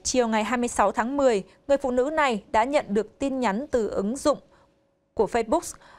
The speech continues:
mang tên là Ngô Thị Thanh Trúc. Người này giới thiệu đang sống ở nước ngoài, cần mua một chiếc áo mà chị người phụ nữ đang giao bán trên Facebook để tặng cho người thân ở Việt Nam. Sau khi thương lượng,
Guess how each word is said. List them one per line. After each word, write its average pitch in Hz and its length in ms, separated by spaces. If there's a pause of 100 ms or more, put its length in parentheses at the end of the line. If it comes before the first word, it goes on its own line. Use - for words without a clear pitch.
(520)
mang 262 240
tên 262 300
là 208 200
Ngô 247 320
Thị 254 180
Thanh 247 200
Trúc. 381 200 (520)
Người 277 160
này 269 320
giới 233 200
thiệu 294 340
đang 254 220
sống 233 420
ở 208 200
nước 262 200
ngoài, 226 340 (380)
cần 269 220
mua 320 120
một 240 200
chiếc 339 160
áo 220 420
mà 262 180
chị - 400
người 208 200
phụ - 140
nữ 220 260
đang 254 180
giao 233 220
bán 202 420
trên 240 220
Facebook 277 360 (160)
để 220 140
tặng - 320
cho 254 140
người 214 140
thân 220 220
ở 190 160
Việt 165 160
Nam. 214 240 (680)
Sau - 180
khi 359 100
thương 339 200
lượng, 285 240